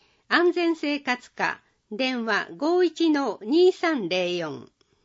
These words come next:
電話相談もできます。健康に関する相談。歯科健康相談。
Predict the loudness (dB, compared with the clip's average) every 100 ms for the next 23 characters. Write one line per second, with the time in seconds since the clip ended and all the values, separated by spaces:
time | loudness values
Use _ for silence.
0 | _ 0 4 4 4 0 -4 -4 -4 -4
1 | -4 -6 -8 -10 -8 -8 -8 -12 -20 -20
2 | _ _ _ _ _ _ _ _ -4 2
3 | 2 2 0 2 0 0 -2 -2 -4 -6
4 | -6 -6 -8 -8 -6 -8 -10 -18 _ _
5 | _ _ _ _ _ _ _ -4 -2 2
6 | 2 0 0 0 0 0 -2 -4 -4 -4
7 | -4 -4 -6 -8